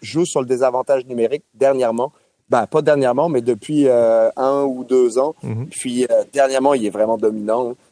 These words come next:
Speaker 1: Euh, dans les premiers matchs que j'ai vus cette saison, il récupère la rondelle, il se crée des chances de marquer. C'est impressionnant parce que, dans le fond, généralement, les, euh, les meilleurs joueurs, quand ils arrivent en avantage numérique, pensent que peut-être que ça va être facile.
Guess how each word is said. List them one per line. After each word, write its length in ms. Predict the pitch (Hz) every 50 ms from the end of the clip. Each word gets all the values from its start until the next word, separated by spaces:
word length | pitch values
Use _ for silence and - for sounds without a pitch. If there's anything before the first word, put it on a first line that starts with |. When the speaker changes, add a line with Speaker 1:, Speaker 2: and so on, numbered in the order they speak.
| _ -
Speaker 1:
Euh, 140 | 107 107 107
dans 160 | 104 117 117
les 100 | 120 123
premiers 320 | - - - 139 139 139
matchs 240 | 131 135 143 139 -
que 80 | - 131
j'ai 160 | 110 120 117
vus 140 | 110 131 139
cette 200 | - - 117 -
saison, 520 | - - 107 104 101 127 139 143 131 117 - _ _ _ _ -
il 200 | 104 110 110 120
récupère 460 | 107 110 127 135 - - - 156 147
la 100 | 143 143
rondelle, 480 | 127 117 123 120 117 117 139 147 143 135
il 100 | 117 101
se 140 | - - -
crée 220 | - - 156 165
des 120 | 147 139 127
chances 280 | - - 143 135 120
de 80 | 131 123
marquer. 340 | 120 117 107 - - 151 147 - _ _ _ _
C'est 180 | - - - -
impressionnant 720 | 139 135 - - 156 156 - - 156 143 139 156 180 190 - _ _ _ -
parce 260 | 165 147 - - - -
que, 80 | - 202 214 214 - - - - _ _ _ _ _
dans 140 | - 139 139
le 60 | 139
fond, 240 | 131 - 202 214 202
généralement, 560 | 156 147 147 143 147 135 139 139 147 170 190
les, 180 | 175 143 127 120
euh, 100 | 113 - 107
les 160 | 117 120 123
meilleurs 320 | 127 135 143 151 165 156
joueurs, 400 | - - 131 139 165 190 185 165 -
quand 120 | - 147
ils 100 | 131 127
arrivent 220 | 135 127 147 165 160
en 80 | 147
avantage 400 | 139 127 123 123 - 147 135 120
numérique, 260 | 123 127 131 147 156 -
pensent 200 | - 156 151 - -
que 60 | -
peut-être 360 | 113 - 131 127 - 147 -
que 100 | - 139
ça 160 | - - 123
va 80 | 120 120
être 100 | 117 -
facile. 520 | - 139 123 113 - - - 156 170 180